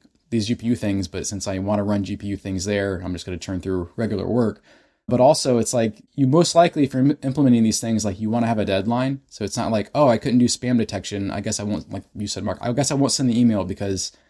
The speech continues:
over-provisioned on the G P U side." And what, you just drop that on the floor, try again later? Like, you most likely are gonna be like, "I have a deadline to call into this service." If it fails, like, it's not the end of the world. Maybe someone gets, you know, spam slips through, which still happens today anyway.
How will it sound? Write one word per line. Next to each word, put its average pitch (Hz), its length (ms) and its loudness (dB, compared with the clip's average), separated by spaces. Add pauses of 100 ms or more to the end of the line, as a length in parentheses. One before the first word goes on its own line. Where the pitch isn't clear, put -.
(220)
over-provisioned 110 600 -2
on 101 80 -4
the 98 80 -4
G 101 120 -8
P 104 120 -8
U 101 100 -4
side." - 360 -4 (300)
And 98 160 -6
what, 98 140 -4
you 98 80 -6
just - 240 -8 (300)
drop 104 200 -2
that 110 100 -4
on 104 80 0
the 98 80 -4
floor, 107 340 -6
try 95 200 -4
again 98 200 -4
later? 98 300 -4
Like, 104 160 -12 (380)
you 117 80 2
most 135 240 4
likely 139 340 2
are 113 60 2
gonna 110 160 0
be 107 140 -2
like, 104 260 0
"I 113 60 -8
have 127 120 0
a 110 60 -2
deadline 107 520 0
to 101 580 -4
call 110 200 -4
into 107 120 0
this 101 140 -2
service." 127 440 -2
If - 160 -8
it - 100 -8
fails, 131 500 2
like, 98 120 -2
it's - 120 -6
not 123 120 -2
the 135 80 2
end 120 80 4
of 110 40 2
the 104 80 0
world. 107 240 0
Maybe 98 200 -2
someone 95 340 -2
gets, - 340 -6 (380)
you 104 80 -2
know, 101 60 2
spam 101 340 -2
slips - 220 -6
through, 76 240 -6
which - 180 -10
still 120 200 2
happens 110 320 -2
today 92 200 -4
anyway. 92 380 -4